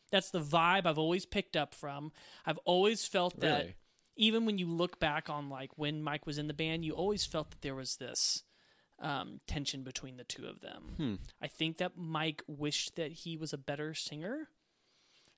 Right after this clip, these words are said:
Speaker 1: and I think that James didn't like the controlling nature that Mike had over the band and their creative direction.
Speaker 2: Hmm. I mean, I did.
Speaker 1: Me too.
Speaker 2: You
Speaker 1: Oh,
Speaker 2: know,
Speaker 1: I
Speaker 2: I
Speaker 1: was in
Speaker 2: liked, I
Speaker 1: theater
Speaker 2: liked, I liked both of those things, but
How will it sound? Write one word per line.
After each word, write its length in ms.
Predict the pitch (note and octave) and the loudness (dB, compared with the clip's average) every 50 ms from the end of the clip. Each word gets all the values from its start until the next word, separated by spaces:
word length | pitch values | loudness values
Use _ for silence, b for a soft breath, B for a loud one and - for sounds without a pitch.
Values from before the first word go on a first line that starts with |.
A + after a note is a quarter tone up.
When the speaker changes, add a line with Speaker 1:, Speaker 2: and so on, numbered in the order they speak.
| b b | b b
Speaker 1:
and 140 | - E3+ D#3 | -8 -4 -4
I 80 | D3 C#3+ | -4 -4
think 460 | C#3+ - - E3+ D#3+ D#3 D3+ C#3+ - | -4 -4 -2 0 0 0 0 -4 -4
that 320 | D#3+ D3+ D3 C#3+ - D3+ | -2 -2 -2 -2 -4 -8
James 480 | D#3 D3 D3 D3 C#3+ C#3+ D3 D3 C#3+ C3+ | -8 -4 -4 -2 -2 -2 -4 -4 -6 -6
didn't 320 | - D#3 C#3+ D3+ D3 C#3+ | -6 -6 -6 -6 -6 -6
like 320 | C#3 C#3+ C#3 D3 C#3+ - D3+ | -6 -4 -6 -6 -8 -10 -12
the 80 | D3 | -12
controlling 720 | C#3 - - C#3+ - - - D3 C#3+ C#3+ C#3 C#3 C#3 C#3 | -12 -10 -8 -6 -6 -4 -4 -4 -6 -6 -6 -8 -10 -10
nature 300 | D#3+ E3+ D3+ - - D3 C#3 | -8 -8 -8 -8 -6 -6 -6
that 140 | C#3 C3 - | -8 -8 -10
Mike 300 | C#3 C3+ C3+ C3+ B2+ - | -12 -12 -12 -10 -10 -10
had 260 | - - C3+ C#3 C#3 D#3 | -10 -10 -10 -10 -10 -12
over 120 | D3+ C#3 C3 | -14 -14 -16
the 80 | C3+ | -16
band 500 | C#3 C#3+ - - - - - - - - - - _ _ _ - - | -12 -12 -12 -12 -12 -14 -20 -18 -18 -18 -18 -20 _ _ _ -14 -12
and 140 | D3+ C#3+ C3+ | -10 -8 -8
their 80 | C3 | -8
creative 580 | - - - C#3 C3+ B2+ C3 C3+ B2+ B2 - - | -8 -8 -8 -8 -8 -8 -10 -12 -14 -14 -14 -12
direction. 500 | - B2 B2 B2 - - - - - - | -10 -10 -10 -10 -8 -4 -4 -4 -2 0
Speaker 2:
Hmm. 160 | - D#3 B2 F#2 F2 F2 - b b b b b b b b b b b b b b b b _ _ _ _ _ - - | 0 0 0 0 -2 -6 -12 b b b b b b b b b b b b b b b b _ _ _ _ _ -8 -4
I 60 | A2 | -2
mean, 120 | G#2 G2 | -2 0
I 100 | F#2+ G2+ | 0 -2
did. 240 | G#2+ E2+ D#2+ - - - _ _ _ _ _ _ _ _ _ _ _ _ _ _ _ _ _ - | -2 -4 -6 -8 -10 -14 _ _ _ _ _ _ _ _ _ _ _ _ _ _ _ _ _ -6
Speaker 1:
Me 100 | D#3+ D3 | -4 -2
too. 260 | - F3 G#3 E3+ C#3+ - - | 0 0 -2 -2 -4 -6 -4
Speaker 2:
You 140 | A2+ G#2+ G2+ | -2 2 4
Speaker 1:
Oh, 40 | |
Speaker 2:
know, 60 | D#3+ E3 | 4 6
Speaker 1:
I 100 | D#3 D#3 | 6 6
Speaker 2:
I 40 | C#3 | 8
Speaker 1:
was 80 | C#3+ | 8
in 40 | D3 D3+ | 8 8
Speaker 2:
liked, 140 | D#3 - | 8 6
I 20 | G3+ | 6
Speaker 1:
theater 100 | C#3+ C#3+ | 6 6
Speaker 2:
liked, 300 | D3 D#3 D#3 D#3 D#3 - - - - | 6 6 4 4 2 -2 -14 -8 -2
I 80 | - C3+ | 2 4
liked 260 | C#3+ D3+ D3 - B2+ G#2+ | 4 4 2 2 2 2
both 260 | B2+ C#3 D#3 D#3 - | 4 4 4 2 -2
of 100 | B2 F2+ | -4 -2
those 240 | F#2+ F2 E2 E2+ - | -2 -4 -4 -4 -6
things, 280 | - G2 G2 G2 - - | -8 -10 -10 -12 -8 -4
but 200 | - G2+ - | -4 -4 -4